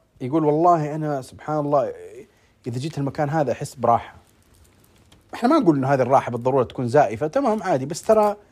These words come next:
راحة لحالها، أثر لحاله بدون عمل، بدون علم، مهما كان تكون ناقصة.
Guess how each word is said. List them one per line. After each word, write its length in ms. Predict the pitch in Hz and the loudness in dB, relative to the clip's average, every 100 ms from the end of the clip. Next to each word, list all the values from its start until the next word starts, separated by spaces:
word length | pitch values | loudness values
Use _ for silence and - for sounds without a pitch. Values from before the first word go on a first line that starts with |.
| _ _ _ _ _ _ 165 | _ _ _ _ _ _ 2
راحة 340 | 269 294 175 | 2 2 -4
لحالها، 720 | 165 208 202 165 147 147 156 | -2 0 2 2 2 0 -2
أثر 340 | 185 160 120 117 | 0 -2 -2 -10
لحاله 380 | - 175 147 | 0 2 2
بدون 300 | 120 135 170 | 0 -2 0
عمل، 440 | 131 151 135 127 117 | 2 2 2 0 -4
بدون 580 | 113 139 160 147 131 - _ - | -4 0 0 0 -4 -10 _ -4
علم، 440 | 156 156 165 214 208 _ _ _ _ - | 0 2 2 -2 -8 _ _ _ _ -2
مهما 280 | 214 214 170 | 0 2 4
كان 240 | 190 180 | 4 2
تكون 200 | - 165 | 0 0
ناقصة. 440 | 147 120 - - | 0 0 -4 -16